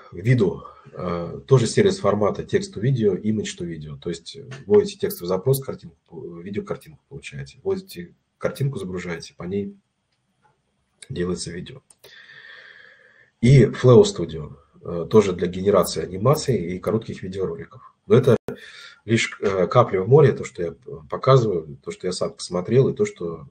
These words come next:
доступна бесплатная генерация. Очень много сервисов я отсеял, потому что там, ну, чтобы воспользоваться, надо сразу платить деньги, соответственно, ещё и в евро, там, в долларах. Это невозможно сделать, например. Э, э, то есть есть такая проблема с оплатой зарубежных сервисов.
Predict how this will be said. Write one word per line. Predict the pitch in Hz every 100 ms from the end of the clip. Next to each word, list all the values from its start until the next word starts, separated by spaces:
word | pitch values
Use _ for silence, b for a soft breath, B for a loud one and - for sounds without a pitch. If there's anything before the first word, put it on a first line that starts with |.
| _ -
доступна | 85 - -
бесплатная | - - 98 90 82
генерация. | 85 87 82 - - _ _ -
Очень | 101 - 107
много | 95
сервисов | 87 104 87 - -
я | 85 85
отсеял, | - 139 135
потому | - 85 87
что | -
там, | 80 B B B B B -
ну, | 131 -
чтобы | - 87
воспользоваться, | 92 - - -
надо | 82
сразу | - 95 -
платить | - 85 - 78
деньги, | 107 123 87 _
соответственно, | - 85 87 85 82
ещё | - 82
и |
в | 82
евро, | 107 120 82
там, | -
в | 82
долларах. | 101 113 - - _ _ 135
Это | - 78 - _ -
невозможно | 87 95 95 85
сделать, | - 98 104 -
например. | - 80 82 - B B B B B B B _
Э, | 85 85 82 82 73 - _ _ _ _ _
э, |
то | 78 - - - - 131 - -
есть | - -
есть | 104 -
такая | - 78
проблема | 85 92 110
с | 98
оплатой | 90 92 87
зарубежных | 82 85 82 80 -
сервисов. | - 139 - -